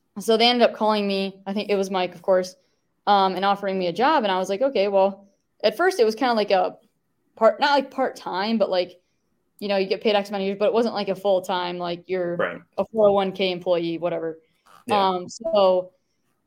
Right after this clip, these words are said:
Speaker 1: I ended up doing that, and I was like, "You know what? I'll finish school, and I'll do this job on the side." And
Speaker 2: Mm-hmm.
Speaker 1: between doing my master's, between, you know, doing, um,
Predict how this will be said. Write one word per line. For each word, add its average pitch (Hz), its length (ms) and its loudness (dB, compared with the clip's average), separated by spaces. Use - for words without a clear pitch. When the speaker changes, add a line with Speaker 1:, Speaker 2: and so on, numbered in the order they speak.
Speaker 1:
I 220 540 0
ended 240 200 0
up 190 40 -10
doing 233 180 0
that, 220 60 0
and 214 100 -2
I - 20 0
was 196 80 -4
like, 190 60 -6
"You 233 60 -2
know 240 60 2
what? - 100 0
I'll 226 100 0
finish 226 260 -4
school, 190 560 -2
and 196 100 -4
I'll 185 80 -2
do 190 120 0
this 190 120 -4
job 185 220 -2
on 190 80 -6
the 190 60 -8
side." 175 420 -10
And 202 120 0
Speaker 2:
Mm-hmm. - 20 -2
Speaker 1:
between 214 520 -2
doing 208 220 2
my 208 80 -2
master's, 196 520 -4
between, 180 540 -8
you 196 100 -2
know, 175 180 -4
doing, 190 680 -2
um, 170 520 -4